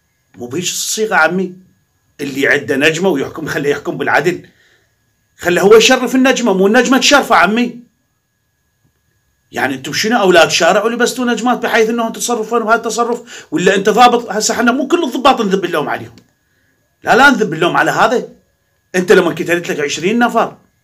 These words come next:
ومطلع قوة وخابص نفسك وكتلت هاي الوادم وهو بيت بلوك، تتهمون انتم تجار مال المخدرات. على خلاف بسيط انت وياهم سويت هاي الفرة، الله يساعد قلبك يا الفقير. المهم احنا نريد دولتنا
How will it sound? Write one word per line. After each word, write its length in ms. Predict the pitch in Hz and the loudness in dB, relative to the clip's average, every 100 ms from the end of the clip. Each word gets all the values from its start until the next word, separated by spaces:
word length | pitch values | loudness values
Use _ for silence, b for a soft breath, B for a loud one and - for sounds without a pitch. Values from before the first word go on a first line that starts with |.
| _ _ - | _ _ -2
ومطلع 520 | 175 151 165 156 143 | -2 2 2 2 -2
قوة 540 | 139 185 226 202 - - _ _ _ _ | 0 0 2 2 0 -14 _ _ _ _
وخابص 600 | - 113 - 160 156 - | -16 -10 0 0 0 -2
نفسك 640 | 165 202 - 254 226 - _ _ - | 0 0 2 2 0 -4 _ _ -14
وكتلت 440 | - 190 196 190 | -6 -2 0 0
هاي 160 | 196 240 | 0 2
الوادم 440 | 240 247 240 208 | 4 2 2 0
وهو 140 | 196 190 | 0 2
بيت 220 | 196 196 | 2 2
بلوك، 320 | 185 220 220 | 2 2 2
تتهمون 380 | 180 190 185 196 | -6 -6 -4 -4
انتم 200 | - - | -6 -8
تجار 300 | 160 151 190 | -6 -2 0
مال 140 | 175 | -2
المخدرات. 600 | 156 151 143 143 131 123 _ _ _ _ _ _ _ _ _ _ _ _ - | -4 -8 -6 -4 -6 -10 _ _ _ _ _ _ _ _ _ _ _ _ -10
على 140 | 139 | -6
خلاف 320 | 147 139 170 | -4 -2 -2
بسيط 340 | 170 160 196 196 | -2 -4 -4 -4
انت 120 | 190 | -2
وياهم 280 | 202 220 208 | 0 0 -2
سويت 300 | - 165 147 | -4 -4 -2
هاي 100 | 143 | -4
الفرة، 480 | 123 123 117 117 - _ _ _ | -4 -8 -10 -16 -18 _ _ _
الله 180 | 135 127 | -14 -12
يساعد 360 | - 123 107 127 | -10 -8 -6 -8
قلبك 280 | 120 113 | -12 -14
يا 40 | 151 | -16
الفقير. 380 | - - 131 - _ b b b b b b | -16 -20 -20 -20 _ b b b b b b
المهم 440 | 165 202 311 285 240 | -2 2 6 4 2
احنا 240 | 226 226 | -4 0
نريد 200 | 196 202 | 2 2
دولتنا 720 | 190 175 220 220 214 175 165 | 2 2 0 0 0 0 0